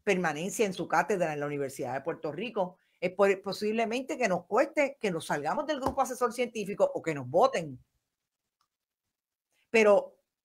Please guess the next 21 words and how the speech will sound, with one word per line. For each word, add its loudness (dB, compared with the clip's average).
había 4
que -2
serle -2
en -4
aquel 2
momento -2
honesto -2
al 2
país. -6
Y -8
yo 6
nunca 6
voy 6
a 8
olvidar 4
tampoco 4
las 0
veces 0
que 0
el -2
doctor 0